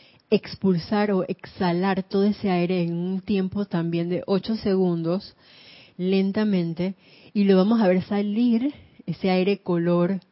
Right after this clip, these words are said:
violeta, cargado con ese fuego violeta y esa energía, ese momentum de la amada Santa Amatista. Y finalmente vamos a proyectarlo en este, en esta ocasión va a ser un ejercicio corto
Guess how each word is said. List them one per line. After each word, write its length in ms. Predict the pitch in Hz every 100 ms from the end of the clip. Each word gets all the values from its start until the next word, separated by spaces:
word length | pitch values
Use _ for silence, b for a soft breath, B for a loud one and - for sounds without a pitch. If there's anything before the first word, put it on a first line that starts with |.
| _
violeta, 920 | 175 190 185 165 165 180 175 165 147 - B B _
cargado 520 | 180 170 175 175 196
con 140 | 185 170
ese 260 | 170 180 - - -
fuego 420 | 214 202 208 208 185
violeta 800 | 175 175 170 170 180 170 170 165 B B B -
y 80 | 180
esa 140 | 202
energía, 560 | 190 170 156 - 214 190
ese 160 | 208
momentum 600 | 196 170 175 185 180 208
de 120 | 185
la 180 | 170 170
amada 640 | 156 165 175 175 170 175 - b b _ -
Santa 400 | 175 165 165 175
Amatista. 800 | 185 190 196 294 - - 147 151 - _ _ _ _ _ _ _ _ -
Y 380 | 254 277 302 -
finalmente 720 | 190 180 185 208 214 196 190
vamos 280 | 175 185 196
a 60 | 175
proyectarlo 680 | 175 180 165 196 180 185 -
en 140 | 175
este, 420 | 175 202 208 - b b b b b
en 120 | 175
esta 200 | 175 156
ocasión 360 | 214 202 190 175
va 40 |
a 40 | 165
ser 160 | 175
un 80 | 180
ejercicio 440 | 190 185 190 190 196
corto 360 | 185 170 190